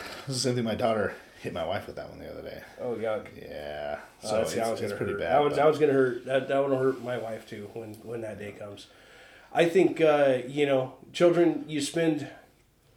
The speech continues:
Speaker 2: uh, you spend a lot of your time keeping them from, from killing themselves, and the rest of your time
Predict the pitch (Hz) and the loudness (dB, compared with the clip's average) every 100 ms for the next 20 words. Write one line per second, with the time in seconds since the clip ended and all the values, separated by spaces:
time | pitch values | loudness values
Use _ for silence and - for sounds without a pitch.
0 | _ _ - 143 131 127 139 147 139 - | _ _ -2 2 4 2 0 -2 -4 0
1 | 170 156 143 135 135 143 151 156 143 143 | 2 4 2 0 0 4 4 4 0 -2
2 | 143 139 139 135 - - - 151 139 143 | -2 0 0 -4 -10 -20 -10 -6 -4 0
3 | 135 131 135 123 120 - 131 139 139 135 | 0 0 -2 -6 -6 -8 -6 -2 2 2
4 | 131 120 131 127 123 113 - - _ 131 | 0 -2 2 2 2 -2 -12 -20 _ -2
5 | 135 131 131 143 123 - 127 123 123 | 4 4 2 -2 -6 -2 -2 0 0